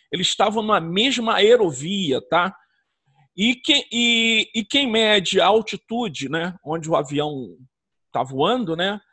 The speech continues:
são os altímetros. E esses altímetros, quer dizer, a diferença de uma aeronave para outra é em torno de trezentos e cinco metros, tá?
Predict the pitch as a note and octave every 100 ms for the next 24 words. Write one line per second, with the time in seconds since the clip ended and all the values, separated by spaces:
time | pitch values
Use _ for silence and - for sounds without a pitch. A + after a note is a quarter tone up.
0 | _ - A3+ A3 C4+ A#3+ - A#3+ B3 F3+
1 | C#3+ A2+ B2+ - _ _ _ - - -
2 | A#3+ D#4+ B3 B3+ F#3 - - C#4 A3 D3+
3 | - B2+ C3+ E3 D3 F3 - - A#3 A#3+
4 | - F#3 G#3 G3 F#3+ E3 - E3 F3+ F3
5 | F3 F#3 E3+ D3+ F3 A3 A3 G3 G3 G3+
6 | G3+ - F#3 G3 A3 G3 - A3 F#3 F3+
7 | F3 F3 _ A#2+ B2+ - - D#3+